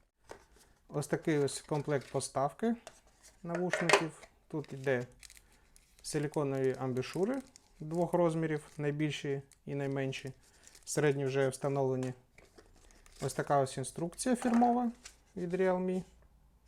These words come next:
з їхнім котиком. Інструкція на китайській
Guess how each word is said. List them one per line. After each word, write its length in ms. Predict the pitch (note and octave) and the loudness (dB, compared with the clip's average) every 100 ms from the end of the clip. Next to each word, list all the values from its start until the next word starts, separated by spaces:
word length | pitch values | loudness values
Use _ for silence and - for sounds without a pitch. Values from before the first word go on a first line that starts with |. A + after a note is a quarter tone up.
| - | -12
з 140 | C3+ | -4
їхнім 340 | D3 D3 D3+ C#3+ - - - | -4 -2 -4 -6 -8 -20 -20
котиком. 500 | - D3+ C#3+ C3+ C#3+ C3+ - - - - - - _ - _ - - - - - - - | -4 -2 -2 -4 -4 -6 -14 -20 -20 -20 -20 -20 _ -20 _ -20 -20 -20 -20 -20 -20 -8
Інструкція 580 | D3+ C#3 E3+ D3 - D3 | -8 -4 -4 -4 -2 0
на 120 | C3+ | 0
китайській 720 | C3 B2+ D#3+ G3 A3 - A#3 | -4 -2 2 2 2 0 -2